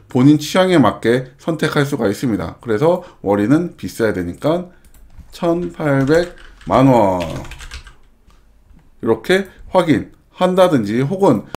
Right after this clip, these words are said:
이 해당 텍스트 이동을 원하신다면은 여기 이 화살표 있죠? 화살표를 눌러서 글씨 이동 요렇게 해주시면 됩니다. 요렇게 원하는데 이동시켜 놓으면은 해당 이미지가 완성이 된다라고 보시면 될 것 같아요. 그래서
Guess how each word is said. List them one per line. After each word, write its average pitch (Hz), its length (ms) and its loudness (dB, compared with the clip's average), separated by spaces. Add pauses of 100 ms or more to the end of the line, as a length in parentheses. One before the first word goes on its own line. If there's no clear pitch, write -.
(180)
이 190 260 -4
해당 180 420 2
텍스트 180 320 -4
이동을 139 440 4
원하신다면은 110 840 2
여기 117 280 0
이 127 60 2
화살표 180 420 -2
있죠? 107 200 -2
화살표를 185 480 -2
눌러서 120 640 2 (440)
글씨 196 340 2
이동 120 460 2
요렇게 196 340 0
해주시면 180 320 0
됩니다. 90 360 -4 (180)
요렇게 180 460 -2
원하는데 123 680 0 (240)
이동시켜 120 480 -4
놓으면은 107 540 2 (280)
해당 180 520 2 (100)
이미지가 117 540 -2
완성이 117 680 -2
된다라고 120 520 2
보시면 101 200 -8
될 90 120 -4
것 - 60 -14
같아요. 90 200 -8
그래서 165 260 -2